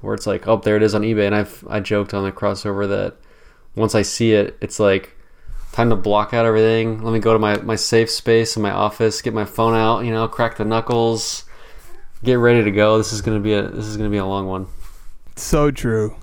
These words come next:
Speaker 2: So true. Okay, so we've gone over Doctor Mueller's eight motivations that drive collectors. There are surely more as well that she didn't touch on.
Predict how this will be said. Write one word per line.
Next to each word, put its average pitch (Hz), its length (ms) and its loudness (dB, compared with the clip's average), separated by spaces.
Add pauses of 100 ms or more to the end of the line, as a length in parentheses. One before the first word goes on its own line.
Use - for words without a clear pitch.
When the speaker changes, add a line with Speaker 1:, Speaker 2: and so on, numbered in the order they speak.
(140)
Speaker 2:
So 120 240 0
true. 104 300 -6
Okay, 135 400 0
so 160 140 2
we've 185 220 2
gone 208 220 4
over 165 220 4
Doctor 147 400 2
Mueller's 143 520 4
eight 160 220 4
motivations 143 680 2
that 139 100 -4
drive 131 300 0
collectors. 135 600 0 (460)
There 143 160 4
are 143 100 4
surely 202 360 2
more 190 560 2 (160)
as 127 180 0
well 143 300 4
that 127 140 0
she 139 180 2
didn't 139 360 0
touch 139 300 -2
on. 104 260 -10